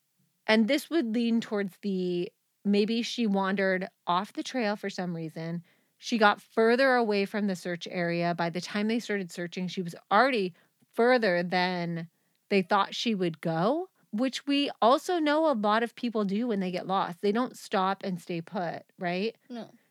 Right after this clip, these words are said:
Speaker 1: They keep going thinking that it's just around the corner.
Speaker 2: Yeah.
Speaker 1: Also, people are really reluctant to turn around when they're lost, which, you know.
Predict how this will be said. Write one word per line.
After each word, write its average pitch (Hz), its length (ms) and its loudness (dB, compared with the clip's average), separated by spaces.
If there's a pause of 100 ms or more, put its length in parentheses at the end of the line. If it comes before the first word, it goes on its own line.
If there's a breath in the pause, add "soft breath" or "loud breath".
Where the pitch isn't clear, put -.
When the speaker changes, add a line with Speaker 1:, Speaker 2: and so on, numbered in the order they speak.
(120)
Speaker 1:
They 233 120 4
keep 320 280 2
going 240 340 4
thinking 208 400 -2
that 180 140 -4
it's 175 200 -8
just 233 260 -4
around 196 260 -2
the 165 80 -6
corner. 175 500 -10 (160)
Speaker 2:
Yeah. 247 180 -18 (680)
Speaker 1:
Also, 226 280 0
people 247 260 2
are 220 80 4
really 196 260 2
reluctant 185 460 -2
to 175 60 -10
turn 170 280 -6
around 156 580 -8
when 160 220 -6
they're 147 140 -6
lost, - 540 -14 (640)
which, - 600 -10 (520)
you 165 80 -10
know. 165 300 -12